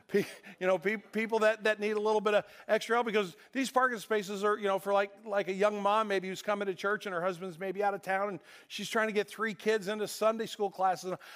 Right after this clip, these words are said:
I wanna make sure that they have a place. He says, "I want our visitors, when they come, to know that the people of this church are here for them. So I park far away and give them the better spot."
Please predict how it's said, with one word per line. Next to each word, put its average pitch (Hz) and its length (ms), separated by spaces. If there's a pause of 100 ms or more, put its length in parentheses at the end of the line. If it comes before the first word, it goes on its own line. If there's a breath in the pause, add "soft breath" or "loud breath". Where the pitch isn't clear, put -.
(100 loud breath)
I 180 100
wanna 233 220
make 208 160
sure 214 160
that 147 260
they 220 280
have 196 200
a 160 60
place. 165 340
He 190 80
says, 180 100
"I 214 120
want 254 160
our 226 60
visitors, 214 500
when 190 100
they 185 80
come, 180 300 (240 loud breath)
to - 80
know 226 100
that 220 100
the 202 100
people 226 340
of 185 80
this 175 100
church 220 340
are 180 80
here 208 200
for 180 160
them. 220 300
So 175 140
I 233 120
park 190 340
far 190 160
away 233 220
and 196 100
give 170 220
them 254 300
the 220 80
better 156 280
spot." - 400